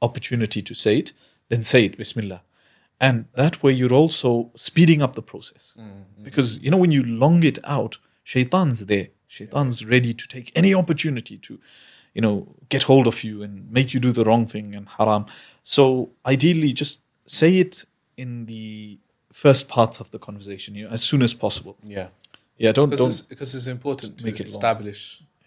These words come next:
Speaker 1: Yeah.
Speaker 2: interest from her end as well, 'cause sometimes you
Speaker 1: Yes.
Speaker 2: just go and you might just get straight to the point.
Speaker 1: Yes,
Speaker 2: "I want
Speaker 1: yes.
Speaker 2: your dad's number."
Speaker 1: Yes.
Speaker 2: She might turn around and say, "For what? I'm already married," or, "I'm already engaged," or,
Speaker 1: Yeah.
Speaker 2: "I don't wanna get married right now."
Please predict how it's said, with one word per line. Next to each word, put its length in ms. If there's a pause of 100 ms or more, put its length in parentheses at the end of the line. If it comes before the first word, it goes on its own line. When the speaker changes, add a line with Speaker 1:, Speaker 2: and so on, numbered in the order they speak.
(140)
Speaker 1:
Yeah. 60
Speaker 2:
interest 380
from 180
her 240
end 140
as 120
well, 120
'cause 200
sometimes 300
you 60
Speaker 1:
Yes. 120
Speaker 2:
just 160
go 280 (360)
and 160
you 80
might 200
just 120
get 140
straight 240
to 80
the 60
point. 220 (140)
Speaker 1:
Yes, 480
Speaker 2:
"I 60
want 120
Speaker 1:
yes. 20
Speaker 2:
your 80
dad's 220
number." 280
Speaker 1:
Yes. 160
Speaker 2:
She 80
might 140
turn 140
around 120
and 80
say, 200 (720)
"For 140
what? 140
I'm 140
already 180
married," 380
or, 180 (400)
"I'm 120
already 200
engaged," 600
or, 100
Speaker 1:
Yeah. 440
Speaker 2:
"I 60
don't 80
wanna 120
get 120
married 260
right 160
now." 180